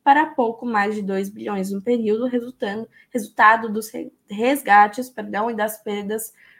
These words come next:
com Americanas. Bom, pessoal, ontem a gente tava falando aqui sobre Americanas, é, <laughs> ontem, anteontem, vários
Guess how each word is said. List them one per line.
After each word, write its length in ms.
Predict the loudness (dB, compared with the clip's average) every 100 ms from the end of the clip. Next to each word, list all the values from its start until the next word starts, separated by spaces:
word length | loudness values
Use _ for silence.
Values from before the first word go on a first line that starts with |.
| _
com 320 | 2 2 2 4
Americanas. 920 | 4 4 2 0 -2 -6 -14 _ -20 _ -20 0
Bom, 160 | 0 0
pessoal, 460 | -4 -6 -6 -6 2
ontem 320 | 2 2 2
a 80 | 2
gente 240 | 0 2
tava 260 | 2 4 2
falando 540 | 4 2 2 -2 -2
aqui 340 | -6 -8 -6
sobre 280 | -6 -4 -6
Americanas, 800 | -6 -8 -6 -2 0 0 -2 -6 _ _ -14 -2
é, 640 | 2 2 0 -2 0 -2
<laughs> 160 | -2 0
ontem, 420 | 0 0 -2 -4
anteontem, 520 | -4 -2 -2 -2 -4
vários 500 | 0 2 2 -4 -8